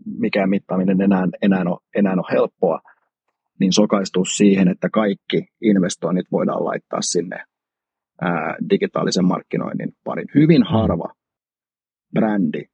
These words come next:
Speaker 1: pystyy kasvamaan maksimaalisesti,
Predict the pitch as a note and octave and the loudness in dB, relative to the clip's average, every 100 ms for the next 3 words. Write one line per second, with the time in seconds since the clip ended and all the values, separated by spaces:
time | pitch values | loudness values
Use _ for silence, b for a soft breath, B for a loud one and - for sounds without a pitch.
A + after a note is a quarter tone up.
0 | _ A#2+ B2+ - - F2+ D#2 - - _ | _ 2 4 0 -4 -4 -4 -8 -12 _
1 | _ _ _ _ _ _ _ A2+ B2+ - | _ _ _ _ _ _ _ -2 -2 -2
2 | G#2+ G#2 D#2+ G2 G2+ G#2 - F2+ E2+ E2+ | 0 0 -2 -2 -2 -4 -4 -4 -4 -8
3 | - | -8